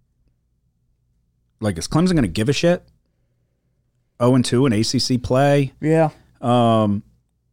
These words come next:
Speaker 1: they showed clearly they can hang with Florida State. Obviously, the defense is the real deal. So, no, I like the side you're going. Um, I was, I was strongly considering the under. A large portion of Syracuse's offense is predicated on Schrader running.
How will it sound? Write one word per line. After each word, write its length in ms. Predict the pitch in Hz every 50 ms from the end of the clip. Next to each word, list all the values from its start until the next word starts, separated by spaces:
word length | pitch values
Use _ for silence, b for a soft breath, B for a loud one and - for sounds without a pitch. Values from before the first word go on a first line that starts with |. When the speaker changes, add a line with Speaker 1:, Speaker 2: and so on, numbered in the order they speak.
| _ _ _ _ _
Speaker 1:
they 140 | - 107 107
showed 300 | - - 196 208 190 143
clearly 320 | - - 202 214 233 139 123
they 100 | 127 120
can 120 | - 117
hang 200 | 107 127 156 170
with 140 | 147 127 -
Florida 220 | - 123 113 104 98
State. 280 | - - 98 98 104 -
Obviously, 320 | 117 113 117 135 120 -
the 80 | 127 123
defense 360 | 117 127 117 - 131 107 -
is 140 | 139 143 117
the 80 | - 104
real 220 | 95 95 90 87
deal. 240 | 82 90 87 90 90
So, 140 | - 143 143
no, 120 | 151 160
I 80 | 135 120
like 240 | 120 127 135 - -
the 80 | -
side 360 | - - - 113 113 113 131 120
you're 100 | 110 101
going. 460 | 90 92 90 98 107 123 143 147 - _
Um, 520 | - 113 113 113 110 107 107 101 98 92 - _ _ _ _ _ _ _ _ _ _ _ _ _ _ _ -
I 80 | 127 139
was, 200 | 143 135 113 - - _ b b b b b b b b b b b b
I 140 | 120 131 160
was 120 | 165 135
strongly 460 | - - - 139 123 123 117 113 101 92
considering 440 | - 90 85 - 98 90 82 82
the 120 | 80 80 78
under. 380 | 71 71 67 - - - - - - _ _ _ _ _ _ _ _ _ _ _ _ _ _ _ _ _ _
A 80 | - -
large 440 | 69 - 82 95 117 135 110 - -
portion 320 | - 117 107 95 - 87 78
of 80 | 71
Syracuse's 460 | - - 90 85 78 - 82 78 71
offense 340 | 78 87 87 82 - 78 -
is 80 | - 76
predicated 560 | - - 82 80 78 - 90 80 76 76 73
on 140 | 73 76 73
Schrader 320 | - - 85 80 78 78
running. 380 | 69 69 65 - - - -